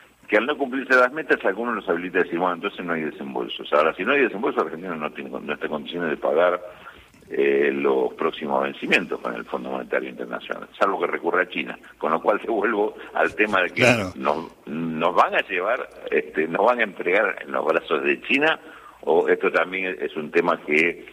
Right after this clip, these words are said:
Speaker 1: se van a cuidar de que no suceda. Bueno, todo esto se está jugando. Eh, por lo pronto,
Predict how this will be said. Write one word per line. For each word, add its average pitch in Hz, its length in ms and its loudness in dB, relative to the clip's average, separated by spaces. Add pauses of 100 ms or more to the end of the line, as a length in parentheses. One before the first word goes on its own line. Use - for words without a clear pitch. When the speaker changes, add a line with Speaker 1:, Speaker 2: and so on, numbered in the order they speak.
(280)
Speaker 1:
se 82 100 0
van 90 160 4
a 82 40 -4
cuidar 87 320 4
de 82 120 0
que 78 140 -4
no 92 300 0
suceda. 73 460 0
Bueno, 90 260 2
todo 156 300 2
esto - 240 -2
se 67 80 -2
está - 180 0
jugando. 90 720 0 (520)
Eh, 73 480 4
por 76 120 4
lo 78 100 4
pronto, 101 640 2